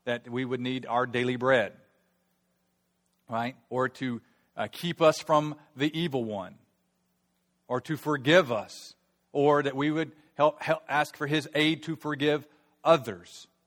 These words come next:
right? So there are a variety of things that we wouldn't be able to pray for the lost, because at that particular moment, it will be,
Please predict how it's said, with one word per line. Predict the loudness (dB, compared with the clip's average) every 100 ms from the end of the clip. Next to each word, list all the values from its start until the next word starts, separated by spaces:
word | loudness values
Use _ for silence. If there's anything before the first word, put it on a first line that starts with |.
| _ _ -2
right? | -2 -2
So | -2
there | 0
are |
a | 2
variety | 4 4 2 -2
of | -4
things | -6 -8 -6 -6
that |
we | -4 -4
wouldn't | -4 -2 -2 0
be | 0
able | 0
to | -4 -8
pray | 2 4 6 4
for | 2 2
the | 4 8
lost, | 10 10 8 -4 -18 -20 _ _ _
because | -6 -4 0
at |
that | 0 0
particular | -6 -8 -4
moment, | -4 -4 -6
it | -8 -8
will | -6
be, | -4 -4 -4